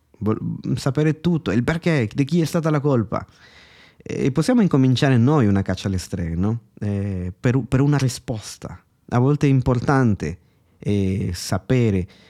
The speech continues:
perché, qual-, perché porta, no? Se è stato un abuso sessuale, perché cosa è entrato quel demone? Perché sentiamo casi di persone indemoniate che uno dice: "Che ha fatto questa persona?"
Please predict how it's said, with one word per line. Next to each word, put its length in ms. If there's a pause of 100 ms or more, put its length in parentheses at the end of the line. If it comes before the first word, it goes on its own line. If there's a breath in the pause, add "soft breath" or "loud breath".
(540 soft breath)
perché, 320
qual-, 340
perché 340
porta, 460
no? 180
Se 120
è 20
stato 220
un 80
abuso 260
sessuale, 800 (460 loud breath)
perché 440
cosa 460
è 40
entrato 420
quel 220
demone? 420 (320 loud breath)
Perché 200
sentiamo 680
casi 520
di 120
persone 400
indemoniate 720
che 160
uno 200
dice: 340
"Che 140
ha 60
fatto 480
questa 280
persona?" 640